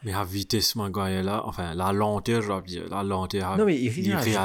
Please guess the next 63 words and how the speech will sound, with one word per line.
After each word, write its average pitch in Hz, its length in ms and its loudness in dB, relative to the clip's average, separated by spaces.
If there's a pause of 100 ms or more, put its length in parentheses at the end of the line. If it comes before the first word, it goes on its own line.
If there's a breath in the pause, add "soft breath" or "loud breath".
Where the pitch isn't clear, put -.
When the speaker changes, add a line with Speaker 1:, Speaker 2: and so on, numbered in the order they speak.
Speaker 1:
réalise, 170 520 2
il 104 240 -4
réalise 95 540 -2
qu'il 107 240 -4
est 98 40 -4
bien 95 180 -6
tourné, 92 520 -8
il 90 100 -4
est 87 100 -6
bien 95 160 -6
galopé. 92 840 -8 (520 loud breath)
Il 101 60 -14
dit, 110 80 -2
ah, 107 100 -2
yo, 113 120 0
ouais, 110 140 -2
Salah, 98 260 -6
il 110 140 -8
a 92 80 -8
les 95 120 -4
mousses, 92 200 -6
fait 113 80 -6
un 107 80 -6
petit 101 260 -8
effort. 95 340 -12
C'est, - 220 -2
c'est, - 180 0
Speaker 2:
Non, 226 140 2
mais 214 80 4
Speaker 1:
c'est - 0 -
Speaker 2:
c'est 143 180 2
dé-, 120 260 2
déjà 127 300 2
chaud. 190 600 2 (480 soft breath)
Moi, 110 100 0
pas 165 120 0
comprendre 135 380 0
qui - 120 -10
fait 131 220 -2
l-, 135 240 -8 (460)
Speaker 1:
Il 123 220 6
rentre, 104 320 2
Speaker 2:
elle 151 140 4
Speaker 1:
là, 190 60 4
Speaker 2:
n'est 190 40 6
Speaker 1:
c'est 180 60 4
Speaker 2:
pas 139 140 2
Speaker 1:
pas 104 60 -2
Speaker 2:
suivre 143 200 2
ça 107 100 0
là. 82 300 -4
Speaker 1:
Ouais. 110 240 -6
Speaker 2:
C'est - 160 -2
déjà 110 180 2
quelqu'un 107 280 0
de - 40 -4
fan. 90 160 0
Il 156 320 2
reste 151 200 2
dans 151 100 6
l'axe, 185 260 2
ok. 139 60 4
Speaker 1:
Allez, 127 180 4